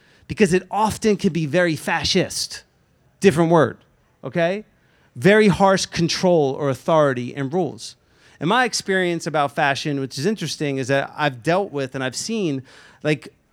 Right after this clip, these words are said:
what I thought was, like, this rock and roll landscape actually be a landscape where there's a lot of rules, okay? And somewhat ironic, right,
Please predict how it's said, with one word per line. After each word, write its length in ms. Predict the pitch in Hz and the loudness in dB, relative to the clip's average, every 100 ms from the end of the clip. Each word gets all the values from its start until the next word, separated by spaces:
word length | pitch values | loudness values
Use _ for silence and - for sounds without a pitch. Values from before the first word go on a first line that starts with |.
| _ | _
what 200 | 143 160 | -2 2
I 100 | 151 | 2
thought 340 | - 254 370 | 0 -2 -2
was, 180 | 156 147 | -2 -2
like, 180 | 151 143 | -2 -2
this 180 | 156 113 | -6 -6
rock 300 | 139 196 190 | -6 -6 -4
and 140 | 170 | -2
roll 200 | 165 165 | 0 0
landscape 680 | 151 277 302 - 165 147 - - | 0 -2 -4 -6 -4 -4 -6 -8
actually 420 | 226 254 - 226 | -8 -6 -6 -6
be 160 | 170 196 | -6 -6
a 80 | 196 | -4
landscape 520 | 202 220 - 190 170 | -4 -6 -8 -8 -8
where 100 | 175 | -6
there's 120 | 170 | -6
a 60 | 196 | -6
lot 320 | 247 339 - - | -8 -12 -12 -2
of 320 | 208 185 143 | 0 0 6
rules, 520 | 202 160 98 - - _ _ _ _ _ | 6 6 2 -10 -16 _ _ _ _ _
okay? 380 | 160 156 208 254 247 _ _ _ _ _ _ _ _ _ _ _ _ - - _ _ _ _ _ _ _ | -8 0 0 0 -6 _ _ _ _ _ _ _ _ _ _ _ _ -20 -20 _ _ _ _ _ _ _
And 140 | 175 | -4
somewhat 440 | - 277 269 247 - | 4 6 6 4 4
ironic, 880 | 175 165 139 196 302 185 104 - - _ - | 2 4 2 2 0 -2 -6 -16 -20 _ -2
right, 340 | 156 180 240 | 2 2 0